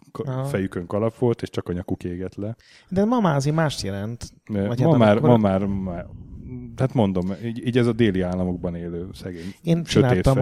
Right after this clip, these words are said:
Speaker 2: a
Speaker 1: fehérek.
Speaker 2: Gu-, Google-on egy képkeresést
Speaker 1: Figyelj,
Speaker 2: a redneck szóra,
Speaker 1: akik,
Speaker 2: az tökéletes, tehát
Speaker 1: akik, akik a Jerry Springer show-ba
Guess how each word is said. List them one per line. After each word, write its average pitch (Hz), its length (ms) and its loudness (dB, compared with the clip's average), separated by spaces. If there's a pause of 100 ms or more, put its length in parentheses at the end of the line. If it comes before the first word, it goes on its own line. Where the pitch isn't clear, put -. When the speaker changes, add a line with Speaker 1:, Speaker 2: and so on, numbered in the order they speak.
Speaker 2:
a 135 40 2
Speaker 1:
fehérek. 90 300 -2
Speaker 2:
Gu-, 143 140 0 (100)
Google-on 131 460 6
egy 117 120 0
képkeresést 110 540 2 (200)
Speaker 1:
Figyelj, 120 140 2
Speaker 2:
a 127 60 6
redneck 120 240 -2
szóra, 147 300 6
Speaker 1:
akik, 151 120 6
Speaker 2:
az 139 120 4
tökéletes, 104 760 0
tehát 131 200 6 (140)
Speaker 1:
akik, - 80 0 (240)
akik 143 240 0
a 123 80 6
Jerry 107 260 6
Springer 98 500 -2
show-ba 92 500 -2